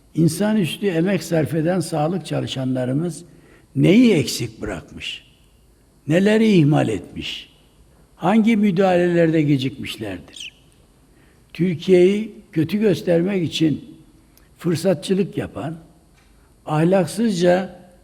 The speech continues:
ganimet avcılığına soyunan siyaset virüslerini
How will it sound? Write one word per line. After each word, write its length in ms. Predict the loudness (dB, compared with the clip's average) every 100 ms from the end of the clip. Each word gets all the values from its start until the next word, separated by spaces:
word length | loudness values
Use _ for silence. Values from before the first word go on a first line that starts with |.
| _
ganimet 580 | -2 2 4 4 0 0
avcılığına 680 | 0 2 4 2 4 4 2
soyunan 600 | -2 -4 -4 -4 -6 -6 -12 -20 _ _ _
siyaset 680 | -4 0 2 0 0 -2 0
virüslerini 880 | 0 0 -2 -6 -6 -4 -2 -4